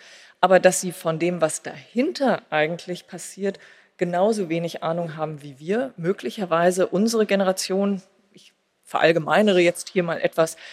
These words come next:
in gewisser Weise vielleicht sogar auch noch einen Vorsprung hat, weil es eine gewisse Distanzierung gibt und auch ein Verständnis davon,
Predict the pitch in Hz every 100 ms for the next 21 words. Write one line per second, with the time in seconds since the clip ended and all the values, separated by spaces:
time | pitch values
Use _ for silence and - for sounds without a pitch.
0 | - - _ - 185 170 180 214 156 165
1 | 180 - 156 170 - 175 - 151 160 -
2 | 156 - 185 - 190 170 170 - 160 160
3 | 175 - 160 165 160 170 - 165 170 -
4 | 156 - 202 220 220 208 202 - 175 175
5 | 151 190 - 170 170 - 160 175 190 -
6 | 147 165 - 180